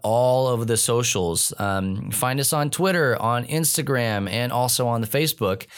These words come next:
and let us know, what did we get wrong? Wh-, how are we stupid? Uh, but if you agree with us, we'd like to know that too. That's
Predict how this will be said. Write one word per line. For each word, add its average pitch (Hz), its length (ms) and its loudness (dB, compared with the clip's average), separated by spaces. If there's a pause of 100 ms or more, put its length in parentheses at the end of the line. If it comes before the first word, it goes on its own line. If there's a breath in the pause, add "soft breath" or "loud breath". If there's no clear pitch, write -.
(220 loud breath)
and 113 140 -2
let 156 180 2
us 165 180 2
know, 147 500 0 (260)
what 107 180 -2
did 120 120 2
we 131 100 2
get 139 220 0
wrong? 131 600 0
Wh-, 76 120 -4
how 117 240 0
are 127 100 2
we 127 140 0
stupid? 117 720 0
Uh, 95 340 0
but 123 160 -2
if 156 140 -2
you 185 120 2
agree 180 220 0
with 196 160 -2
us, - 180 -2
we'd 226 120 -4
like 294 180 -2
to 240 60 -2
know 175 120 2
that 139 200 0
too. 135 320 -2
That's - 280 -4